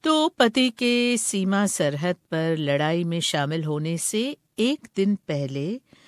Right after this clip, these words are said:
سبھی پتنیاں اپنی سہیلیوں کے ساتھ مل جل کر سندر لال کپڑے پہن کر وشیش کھانے پکاتے اور پتی کی سرکشا کے لیے پوجا پاٹ کرتی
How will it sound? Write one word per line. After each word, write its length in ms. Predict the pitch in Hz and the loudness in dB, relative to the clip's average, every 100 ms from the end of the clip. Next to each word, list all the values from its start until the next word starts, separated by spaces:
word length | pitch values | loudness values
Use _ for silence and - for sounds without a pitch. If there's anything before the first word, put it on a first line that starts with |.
| - _ | -20 _
سبھی 360 | - 254 240 269 | 4 6 6 6
پتنیاں 560 | - 175 - 170 170 | 4 0 -2 -2 -2
اپنی 260 | 160 - 165 | -2 -4 -6
سہیلیوں 540 | - 202 196 185 180 | -2 0 2 2 0
کے 140 | 165 156 | 0 -4
ساتھ 500 | - 175 170 165 160 | -2 0 0 -2 0
مل 240 | 180 190 | 0 0
جل 280 | 156 156 185 | 0 -2 -2
کر 360 | - 147 143 143 - - - - | -2 0 0 -2 -8 -20 -16 -4
سندر 460 | - 254 226 220 | 2 4 4 4
لال 460 | 196 165 165 175 185 | 2 0 2 2 0
کپڑے 400 | - 156 160 160 | -4 -6 -4 -4
پہن 440 | - 143 175 185 | -4 -4 -2 -4
کر 360 | 175 139 131 123 - - _ _ | -4 -4 -4 -6 -12 -20 _ _
وشیش 540 | 214 269 - 277 240 - | -4 -2 -2 -2 -4 -6
کھانے 360 | - 185 165 180 | -6 -4 -2 -2
پکاتے 600 | - 143 143 120 - 127 - _ _ _ - | -4 -6 -6 -6 -10 -16 -16 _ _ _ -2
اور 120 | 247 | 0
پتی 400 | - 196 226 220 | 2 0 2 0
کی 400 | - 190 196 196 | 0 -2 0 -2
سرکشا 520 | - 147 139 - 180 | -2 -2 -2 -2 0
کے 180 | 170 160 | 0 -2
لیے 180 | 170 175 | 0 -2
پوجا 400 | 214 226 214 220 220 | -2 -2 0 0 2
پاٹ 280 | 185 185 | 0 0
کرتی 440 | - 165 151 160 | -4 -4 -4 -6